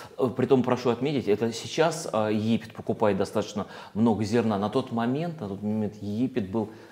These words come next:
ну как это, житницей, э, всего цивилизованного мира. То есть они обеспечивали себя зерном, имели очень мощную армию и плюс ко всему ещё кормили, э, все ближе-, лежа-, лежащие страны. Поэтому соломы у них было очень много,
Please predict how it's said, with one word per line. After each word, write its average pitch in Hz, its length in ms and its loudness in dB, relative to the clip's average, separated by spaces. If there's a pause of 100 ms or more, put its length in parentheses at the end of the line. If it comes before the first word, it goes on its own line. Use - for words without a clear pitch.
(220)
ну 110 100 -4
как 104 200 -2
это, - 220 -8
житницей, 120 640 -2
э, 101 420 2
всего 110 320 0
цивилизованного 113 640 2
мира. 101 180 2
То - 120 -4
есть 95 120 -4
они 113 200 4
обеспечивали 104 640 -2 (180)
себя 143 360 6
зерном, 123 440 4 (240)
имели 139 480 8
очень 117 360 8
мощную 110 520 2 (160)
армию 139 400 4 (240)
и - 40 -10
плюс 123 220 -2
ко 113 100 -6
всему 120 360 0
ещё 123 240 -2
кормили, 107 580 0
э, 101 220 -2
все - 180 4
ближе-, 104 300 4
лежа-, 107 360 2
лежащие 110 440 0
страны. 98 340 -2 (300)
Поэтому 123 340 2
соломы 127 380 -2
у - 20 -2
них 107 160 -4
было 110 160 0
очень 110 260 -2
много, 90 300 -4